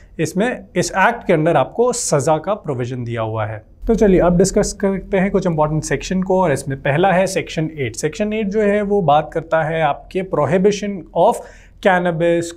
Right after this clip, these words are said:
coca leaves, poppy straw, opium, और इसके अलावा और भी साइकोट्रॉपिक सब्सटेंसेस जो हैं उनके कल्टीवेशन, मैन्युफैक्चरिंग, उनकी वेयरहाउसिंग, उनका ट्रांसपोर्टेशन, उनका इंपोर्ट एक्सपोर्ट, सेल परचेज, फाइनेंसिंग,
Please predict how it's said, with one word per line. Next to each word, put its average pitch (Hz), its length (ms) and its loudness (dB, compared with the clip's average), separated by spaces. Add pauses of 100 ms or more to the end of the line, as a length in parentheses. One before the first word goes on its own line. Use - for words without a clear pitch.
coca 180 320 0
leaves, 170 400 -2 (280)
poppy 165 300 0
straw, 180 520 0 (440)
opium, 196 480 -2 (560)
और 180 200 2
इसके 175 240 0
अलावा 202 200 4
और 202 240 4
भी 220 100 -4
साइकोट्रॉपिक 185 600 -2
सब्सटेंसेस 156 580 -6
जो 156 120 -6
हैं 151 180 -4
उनके 175 640 -2 (640)
कल्टीवेशन, 196 800 2
मैन्युफैक्चरिंग, 190 1500 -4
उनकी 147 400 -4
वेयरहाउसिंग, 190 1000 0
उनका 131 320 -2
ट्रांसपोर्टेशन, 190 1000 -2
उनका 156 420 0
इंपोर्ट 226 480 2
एक्सपोर्ट, 208 600 0
सेल 240 400 2
परचेज, 202 720 0
फाइनेंसिंग, 208 880 0